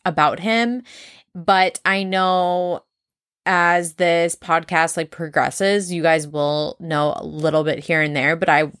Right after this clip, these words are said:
honestly wanna just keep his privacy because I feel like privacy is, like, such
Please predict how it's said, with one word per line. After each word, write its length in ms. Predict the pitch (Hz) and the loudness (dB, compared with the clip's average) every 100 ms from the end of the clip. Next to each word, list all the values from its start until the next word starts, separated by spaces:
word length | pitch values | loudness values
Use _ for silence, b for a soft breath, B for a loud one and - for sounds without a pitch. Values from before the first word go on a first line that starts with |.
| _ | _
honestly 440 | - 160 151 165 151 | -6 -4 -4 -6 -6
wanna 300 | 147 147 139 | -6 -8 -6
just 200 | 143 - | -8 -8
keep 220 | 147 143 | -10 -8
his 160 | 139 - | -10 -6
privacy 640 | - 127 - 151 185 180 | 0 0 0 -2 -2 -2
because 360 | 165 151 143 | -4 -6 -4
I 80 | 147 | -4
feel 260 | 139 143 147 | -4 -4 -2
like 360 | 147 143 - B B B B B B | -2 -4 -8 B B B B B B
privacy 600 | - 208 214 277 - 320 302 | 0 2 2 0 -2 0 0
is, 200 | 277 247 | 2 2
like, 200 | 240 196 | 0 0
such 560 | - 202 190 190 - | 0 2 2 0 -6